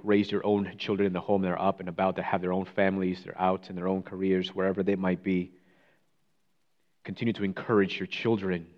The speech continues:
If they know the Lord, continue to encourage your children to live for Jesus Christ. And if your children do not know the Lord Jesus Christ, just commit to praying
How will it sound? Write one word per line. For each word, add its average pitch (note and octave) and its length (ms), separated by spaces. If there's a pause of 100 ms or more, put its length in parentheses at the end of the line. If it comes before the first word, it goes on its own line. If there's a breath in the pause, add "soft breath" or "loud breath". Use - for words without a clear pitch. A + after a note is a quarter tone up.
(420)
If - 60
they G2+ 100
know G2+ 160
the F#2+ 80
Lord, F2+ 180
continue G2+ 300
to - 120
encourage F#2 640
your F#2 80
children F2+ 720
to G2 100
live F#2 300 (160)
for G2+ 80
Jesus F#2 340
Christ. - 540 (2750 soft breath)
And A2 60
if G#2+ 80
your G2 80
children G2+ 240
do G2 60
not G2 280
know G2+ 220
the F#2+ 100
Lord F#2+ 280
Jesus F#2 280
Christ, F#2 380 (340)
just - 180
commit G#2 440
to - 80
praying G#2 540